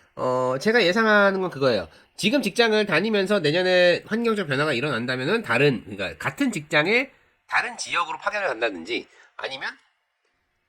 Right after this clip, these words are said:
지금 직장에서 지금 청소년 분야의 회계 업무라고 하셨는데 그 업무는 똑같이 하시는데 그 업무를 가지고 그러니까 이제 경력이라는 게 커리어라는 게 커리어 일 년 단위잖아요. 일 년 단위. 지금 올해 취직한 그 직장에 커리어 일 년 쌓고 다른 직장을 옮기든지 두 가지입니다.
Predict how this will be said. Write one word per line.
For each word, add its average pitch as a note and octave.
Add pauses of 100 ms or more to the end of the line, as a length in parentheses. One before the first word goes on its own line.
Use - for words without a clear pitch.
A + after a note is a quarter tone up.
(160)
지금 G#3
직장에서 D#3+
지금 A2
청소년 A#3
분야의 C3+
회계 B3
업무라고 C3
하셨는데 D3
그 G3
업무는 G#3+
똑같이 A#3+
하시는데 A#3 (380)
그 G3+
업무를 A3+
가지고 C#3
그러니까 A#2
이제 F#2+ (500)
경력이라는 D#3+
게 G2+
커리어라는 G#3
게 E2+
커리어 F2+ (1200)
일 G3+
년 C4
단위잖아요. A2+
일 C#3
년 C3+
단위. D#2+ (800)
지금 C#3+
올해 A#3+
취직한 B3
그 -
직장에 G3
커리어 A#3+
일 A#3
년 A#3+
쌓고 A#3+
다른 E3
직장을 D#3
옮기든지 A2
두 C#3
가지입니다. A2+